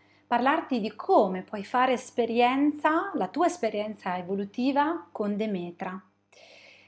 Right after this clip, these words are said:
Voglio intitolare questo, questo video, questa esperienza, "Ah, se solo avessi avuto un'infanzia diversa". Sì, è vero, a volte la nostra storia, le nostre esperienze,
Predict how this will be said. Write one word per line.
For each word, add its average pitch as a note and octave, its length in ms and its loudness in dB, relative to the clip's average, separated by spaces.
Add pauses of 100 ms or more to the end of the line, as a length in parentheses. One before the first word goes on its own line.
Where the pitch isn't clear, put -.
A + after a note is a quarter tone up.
Voglio D4+ 200 6
intitolare C#4 920 4
questo, G#3 680 -4
questo A3+ 320 -4
video, G#3 320 0
questa A3+ 260 -10
esperienza, B3+ 1040 -2
"Ah, A3 160 -4 (340)
se - 240 -6
solo C#4+ 280 0
avessi A#3 340 -2
avuto A#3 600 -2 (420)
un'infanzia A3+ 800 -2
diversa". F#3+ 760 -6 (440)
Sì, - 180 -4
è C#4 80 10
vero, A3+ 320 6
a A#3 140 0
volte B3 460 4
la G#3+ 120 0
nostra B3+ 400 -4
storia, G#3+ 640 4
le F3+ 100 -6
nostre A3+ 400 -4
esperienze, G3+ 960 -2